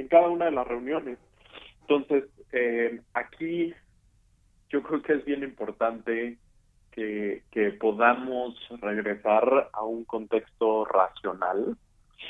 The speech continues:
no político, de datos. Porque a mí la reflexión que me queda es, ¿cómo puedes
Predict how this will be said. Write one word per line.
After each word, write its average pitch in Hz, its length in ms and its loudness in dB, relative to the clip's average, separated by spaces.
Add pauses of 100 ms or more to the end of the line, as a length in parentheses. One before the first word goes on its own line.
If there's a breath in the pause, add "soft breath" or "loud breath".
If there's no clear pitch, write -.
(180 loud breath)
no 123 300 4
político, 110 880 0 (180)
de 110 200 -2
datos. - 560 4 (560)
Porque 123 560 2 (1300)
a 135 100 8
mí 156 160 4
la 185 140 8
reflexión 147 640 0
que 147 100 -2
me 139 180 -8
queda 127 360 -6
es, 123 260 -2 (300)
¿cómo 196 240 -6
puedes 190 260 -4